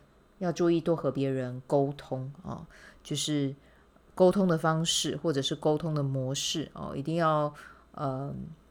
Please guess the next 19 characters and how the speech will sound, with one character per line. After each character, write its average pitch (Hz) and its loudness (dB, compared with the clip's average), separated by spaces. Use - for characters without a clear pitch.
因 233 4
地 220 4
制 196 2
宜 123 -2
哦， - -6
随 180 4
着 190 8
你 143 0
的 135 0
环 139 2
境 165 0
去 156 0
稍 165 4
做 170 4
一 135 2
下 143 2
调 - -4
整 - -4
哦。 - -12